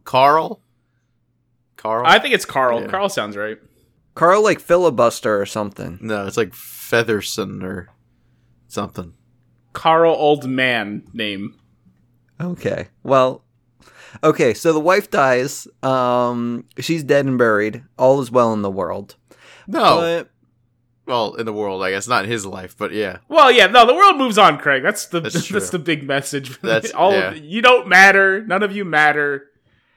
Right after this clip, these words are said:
Speaker 2: You're gonna
Speaker 3: Yeah.
Speaker 2: die.
Speaker 3: The world moves on,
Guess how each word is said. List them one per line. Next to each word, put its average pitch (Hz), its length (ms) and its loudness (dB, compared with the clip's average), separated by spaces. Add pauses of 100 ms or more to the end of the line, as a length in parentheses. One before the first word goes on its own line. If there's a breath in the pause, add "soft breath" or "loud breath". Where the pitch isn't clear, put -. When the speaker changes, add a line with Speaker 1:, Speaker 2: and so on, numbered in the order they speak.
Speaker 2:
You're 139 180 -6
gonna 156 120 2
Speaker 3:
Yeah. - 100 -6
Speaker 2:
die. 113 520 -2 (500)
Speaker 3:
The 151 160 4
world 185 440 -2
moves 180 260 2
on, 143 420 -2